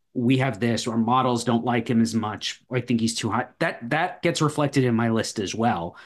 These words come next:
um, because I can't do it alone. I'm not, I'm one person. I don't see every player. And even if I did,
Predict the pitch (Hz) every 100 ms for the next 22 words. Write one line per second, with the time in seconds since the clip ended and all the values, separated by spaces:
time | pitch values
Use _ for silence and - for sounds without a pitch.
0 | - - 120 120 107 139 143 156 - 180
1 | 170 127 80 80 80 - 131 123 120 117
2 | 139 135 143 143 139 135 123 131 131 127
3 | 123 127 120 123 135 139 131 104 113 -
4 | 147 143 147 131 170 110 92